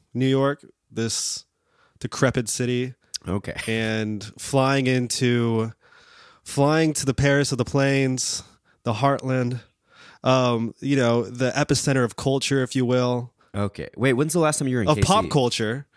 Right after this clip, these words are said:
Speaker 1: What's up? Uh, last time I was in Kansas City, it was, like, a year ago, but I didn't have a ti-, like, I, like, I didn't have, like, any, any, like, time to explore. Like, I was just in the suburbs all, all, like, for, like, a week. But, like, this time I'm, I'm actually making a, an effort to meet up with friends and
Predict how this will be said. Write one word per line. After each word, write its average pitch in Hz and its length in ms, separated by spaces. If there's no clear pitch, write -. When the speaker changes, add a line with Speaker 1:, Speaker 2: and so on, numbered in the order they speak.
Speaker 1:
What's 139 200
up? 165 160
Uh, 131 120
last 135 220
time 160 80
I 147 40
was 139 100
in 131 60
Kansas 120 320
City, 113 300
it 107 40
was, 107 160
like, 110 100
a 107 60
year 113 240
ago, 98 400
but 139 120
I 147 60
didn't 165 200
have 147 80
a 135 60
ti-, 139 140
like, 139 240
I, 156 80
like, 143 120
I 147 40
didn't 147 160
have, 139 140
like, 127 160
any, 117 380
any, 120 280
like, 107 340
time 131 280
to 113 340
explore. 113 680
Like, 101 140
I 110 80
was 113 120
just 117 160
in 117 60
the 104 100
suburbs 104 720
all, 101 400
all, 101 380
like, 104 140
for, 107 160
like, 95 120
a 95 60
week. 104 400
But, 104 140
like, 101 220
this 117 160
time 104 280
I'm, 101 180
I'm 110 100
actually 107 260
making 101 260
a, 98 160
an 104 180
effort 107 320
to 107 140
meet 104 140
up 95 80
with 95 100
friends 101 560
and 92 200